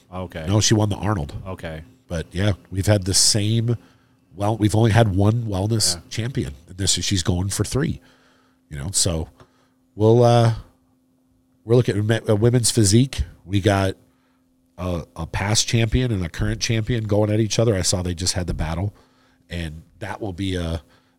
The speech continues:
Speaker 2: that will be a, a, that'll be a, a, a tough, a tough battle as well.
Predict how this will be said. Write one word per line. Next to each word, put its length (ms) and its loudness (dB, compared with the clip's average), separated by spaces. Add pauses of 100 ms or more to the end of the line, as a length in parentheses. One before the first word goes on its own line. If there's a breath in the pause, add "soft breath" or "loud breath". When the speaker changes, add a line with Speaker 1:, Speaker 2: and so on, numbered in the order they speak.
Speaker 2:
that 180 -6
will 100 -4
be 200 -2
a, 200 -8 (120)
a, 360 -10 (1300)
that'll 200 -4
be 140 4
a, 100 2
a, 260 -2
a 40 0
tough, 400 0
a 60 -4
tough 280 2
battle 320 2
as 120 0
well. 260 -2